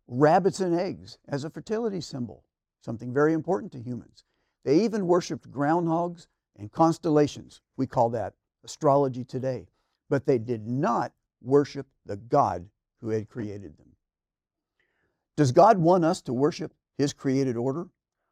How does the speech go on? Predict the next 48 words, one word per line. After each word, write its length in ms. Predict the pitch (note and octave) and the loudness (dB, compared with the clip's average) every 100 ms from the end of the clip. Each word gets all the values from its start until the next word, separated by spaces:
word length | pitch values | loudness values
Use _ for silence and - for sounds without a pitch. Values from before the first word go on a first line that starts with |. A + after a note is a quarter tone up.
| _ _ - | _ _ 0
Or 140 | C#3 | 2
do 160 | C3+ D#3 | 4 6
we 140 | D#3+ | 6
look 240 | D3 D#3 D3 | 4 4 0
at 100 | - | -4
what 340 | A#2+ B2 G3 A3 | -4 6 6 6
He 160 | E3 | 0
created, 560 | - C3 G#2+ D#2+ G2 A#2+ _ - | -4 -4 -4 -6 -10 -16 _ -12
as 120 | B2 | -2
Romans 380 | C#3 D3+ D3 C3 | 4 6 6 4
says, 380 | - B2 A#2 - A#2 | 2 2 0 -8 -12
the 160 | G#2+ | -12
things 460 | - D3+ C#3+ C#3+ A#2+ | -4 -2 0 -2 -4
that 200 | A2 - | -10 -6
are 200 | C3+ D#3 | 0 0
seen, 440 | D3+ - E2+ E2 C#3 _ _ _ - | -2 -10 -16 -18 -20 _ _ _ 2
so 160 | F#3+ | 6
that 100 | F3 | 8
we 140 | E3 D#3+ | 6 6
can 160 | D3+ | 4
honor 280 | D3 F3 F3+ | 4 4 4
and 80 | C#3+ | 2
glorify 520 | C#3+ D3 D3+ C#3+ A#2 G#2 - | 6 8 8 4 -2 -4 -4
Him, 400 | A2+ G#2+ G2+ D3+ _ _ _ _ _ _ _ | -2 -2 -6 -12 _ _ _ _ _ _ _
the 80 | B2+ | 0
one 400 | C#3 B2 A#2+ A2 | 2 2 -2 -4
whom 140 | A#2+ | -6
we 120 | A#2 A2 | -6 -10
can't 380 | - A2+ - | -12 -12 -12
see? 240 | - G#2 F#2 _ _ _ _ _ _ _ _ - | -16 -16 -16 _ _ _ _ _ _ _ _ -2
The 80 | E3 | 2
sun 300 | B3 C#4+ A3+ | 4 4 2
isn't 240 | G3+ G#3 | -2 -4
a 60 | F3+ | 0
god. 360 | F#3+ G#3 - _ _ _ _ _ _ _ | 0 0 -8 _ _ _ _ _ _ _
It 140 | D#3+ | -2
certainly 340 | - F3+ C3+ B2+ | 4 2 2 -6
points 420 | - E3+ C#4+ - | 2 2 2 -2
us 320 | G2+ - - _ | -6 -6 -16 _
to 100 | - | 0
the 120 | D3 B2+ | 0 2
majesty 540 | B2 G3 G3 - C#3+ | 0 0 -2 0 0
of 100 | C3+ | 0
the 80 | B2 | -2
one 220 | C3 A#2+ | -4 -4
who 100 | A2+ | -8
created 540 | - G#2 G#2+ G3+ G3 | -12 -10 -4 -4 -4
it. 140 | F2 | -8